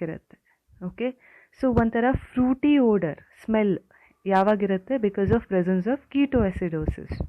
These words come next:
And ಫೌಲ್ ಸ್ಮೆಲ್ ಯಾವಾಗ ಇರುತ್ತೆ ಅಂದ್ರೆ, ಯುರಿನರಿ ಟ್ರ್ಯಾಕ್ಟ್ ಇನ್ಫೆಕ್ಷನ್ ಎಲ್ಲ ಆದಾಗ ಫೌಲ್ ಸ್ಮೆಲ್.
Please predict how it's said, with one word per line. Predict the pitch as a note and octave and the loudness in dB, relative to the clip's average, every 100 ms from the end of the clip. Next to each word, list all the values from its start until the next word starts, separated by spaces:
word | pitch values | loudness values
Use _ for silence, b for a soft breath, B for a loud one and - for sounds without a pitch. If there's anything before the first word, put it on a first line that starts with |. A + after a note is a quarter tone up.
| - _ _ _ _ _ _ _ _ _ _ _ F3+ | -12 _ _ _ _ _ _ _ _ _ _ _ -4
And | F3+ F3+ F3+ - | -2 0 0 -2
ಫೌಲ್ | - - A#3 C4 D4 | -4 0 4 4 2
ಸ್ಮೆಲ್ | - B3 A3 | 0 2 2
ಯಾವಾಗ | G#3 G3 F#3+ | 2 0 0
ಇರುತ್ತೆ | F#3+ F3+ F3+ F3+ | -2 -4 -6 -6
ಅಂದ್ರೆ, | F#3+ C#4 | -2 0
ಯುರಿನರಿ | G#3 F#3 F#3 F3 E3 | 2 2 2 0 -2
ಟ್ರ್ಯಾಕ್ಟ್ | - F#3 - - | -4 -4 -6 -4
ಇನ್ಫೆಕ್ಷನ್ | G3+ G3+ F#3+ F3+ - E3 | -2 0 -2 -4 -8 -8
ಎಲ್ಲ | D#3 D#3 | -6 -8
ಆದಾಗ | D3+ C#3+ D#3 A#3+ | -10 -10 -10 -6
ಫೌಲ್ | D#4+ - C4 G3+ | -6 -2 -2 -2
ಸ್ಮೆಲ್. | - D3+ C#3 | -4 -12 -14